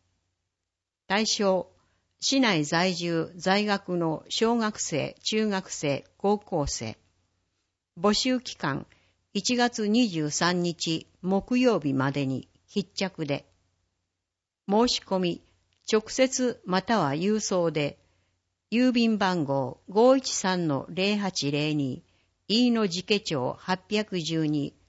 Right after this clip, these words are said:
図書館へ。直接の場合は応募用紙、郵送の場合は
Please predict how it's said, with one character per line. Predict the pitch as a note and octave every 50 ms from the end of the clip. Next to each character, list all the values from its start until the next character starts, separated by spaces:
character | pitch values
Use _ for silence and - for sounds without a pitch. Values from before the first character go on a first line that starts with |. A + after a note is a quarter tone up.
| _ _ _ -
図 | G3 G3+
書 | - C4 B3 B3
館 | - - C#3 A2+ G#2+ A#2 - _ _ -
へ。 | - A2 - _ _ _ _ _ _ _ _ _ _ _ _ _ _ _ _ _ _ _ _ _ _ _ _ -
直 | A#3 A#3 - -
接 | - D4+ C#4+ - C#4+ C4+
の | C4 B3+ A#3+
場 | G#3 A3 G#3+
合 | G#3 G#3+ G#3+ F3+
は | D#3 C3+ C3 D3 - _ _ _ _ -
応 | G3+ A3 A#3+ A#3+
募 | A3+ A3 A3
用 | G#3+ G#3 G3+ F3 E3
紙、 | D#3 - - - C3+ - - _ - _ _ _ _ _ _ _
郵 | - G3+ B3 C4+
送 | C4 - - B3+ B3 A#3+
の | A#3 A3+ G#3+
場 | F#3+ G3 F#3+
合 | F#3+ G3 F3+
は | D#3 C#3+ B2+ C3 -